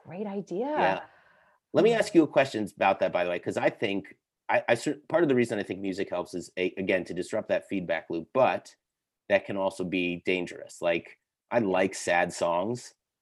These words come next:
Speaker 2: but, and, like, the problem is you listen to enough sad songs, you could work yourself into a real stupor.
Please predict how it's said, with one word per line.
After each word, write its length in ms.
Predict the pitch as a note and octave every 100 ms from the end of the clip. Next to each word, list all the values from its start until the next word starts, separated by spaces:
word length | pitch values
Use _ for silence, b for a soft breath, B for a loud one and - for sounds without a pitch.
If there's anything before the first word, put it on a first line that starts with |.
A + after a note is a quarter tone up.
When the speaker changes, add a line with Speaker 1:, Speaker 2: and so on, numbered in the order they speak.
| _ _ _
Speaker 2:
but, 260 | G2 - -
and, 100 | G#2
like, 140 | G2 F#2
the 80 | A2
problem 400 | C3 C3+ A#2+ G#2+
is 160 | G2
you 60 | C#3+
listen 240 | D3+ - B2+
to 100 | A2
enough 240 | G#2 G2
sad 260 | - F#2+ E2
songs, 400 | G#2+ F#2 F2 F2
you 80 | A#2+
could 120 | G#2
work 220 | F#2+ F2+
yourself 340 | F2 - E2+ F2+
into 260 | E2+ F2+
a 60 | E2+
real 180 | F2+ E2
stupor. 540 | - - F#2+ - D2+